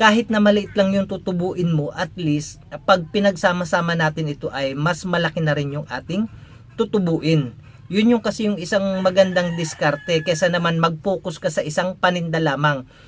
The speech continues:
Katulad kunyari ng itlog lang, kung ang ibebenta mo ay itlog lang at kung nagkaroon ka ng maraming kakompetensya, doon na ikaw ang magsisimulang malugi. Katulad ng iba kong mga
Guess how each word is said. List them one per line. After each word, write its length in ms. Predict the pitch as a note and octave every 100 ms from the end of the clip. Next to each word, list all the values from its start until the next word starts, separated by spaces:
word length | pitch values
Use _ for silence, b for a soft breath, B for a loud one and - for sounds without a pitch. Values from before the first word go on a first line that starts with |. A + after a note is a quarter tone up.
| b -
Katulad 400 | E3 F#3 F#3 E3+
kunyari 400 | F3+ F3+ E3 E3
ng 240 | D#3+ D#3+
itlog 480 | F#3 F#3 F#3 F#3 D#3+
lang, 240 | D3+ D3+ D#3+
kung 240 | F3 D#3+ -
ang 160 | D#3+
ibebenta 560 | F3+ E3+ F3 E3+ E3 D#3+
mo 80 | E3
ay 240 | D#3+ D#3
itlog 400 | D#3 F3 D#3+ C#3+
lang 240 | C#3+ C#3 -
at 160 | D#3+
kung 240 | D#3+ G3+ G3+
nagkaroon 480 | G3 F#3+ F#3+ F3+
ka 160 | D#3+ F3+
ng 160 | E3+ E3+
maraming 320 | F3 F3 E3
kakompetensya, 960 | E3+ D#3+ D#3 F3 E3 G#3 G#3 C#3+ D3 D#3 b b b - - _ - - -
doon 400 | D3 A3 A3+ G#3
na 240 | F#3+ G#3 b b b -
ikaw 460 | E3+ G3 F#3 D#3+
ang 80 | E3
magsisimulang 760 | F3 D#3 D#3+ F3+ E3 D#3 D#3+
malugi. 560 | D#3+ C#3 C3 B2 D3 B2+ A2+ -
Katulad 480 | D#3 D#3 E3+ F3 E3
ng 220 | D#3+ D#3 E3
iba 240 | D#3 D#3+
kong 220 | E3+ E3+
mga 400 | D#3+ D3 D#3+ G3+